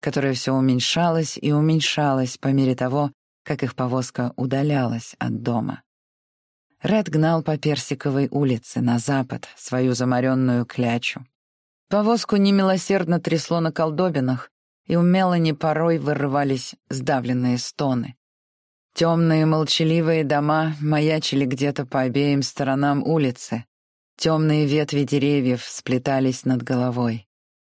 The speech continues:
Светлые столбы изгородей, словно могильные надгробия,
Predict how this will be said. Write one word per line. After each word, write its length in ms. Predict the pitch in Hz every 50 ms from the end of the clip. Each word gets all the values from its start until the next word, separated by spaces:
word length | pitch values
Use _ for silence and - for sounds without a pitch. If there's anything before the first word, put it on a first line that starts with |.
| _ -
Светлые 640 | - - - 156 165 160 160 - 156 151 156 151 143
столбы 520 | - - - 156 151 151 139 131 143 151
изгородей, 720 | - - 151 165 160 143 135 143 135 135 127 113 123 127
словно 480 | 120 - - 143 147 147 131 135 143 139
могильные 720 | 139 139 135 135 120 131 147 151 151 147 147 147 147 143
надгробия, 800 | 147 143 139 135 131 127 143 139 151 156 147 127 135 123 113 110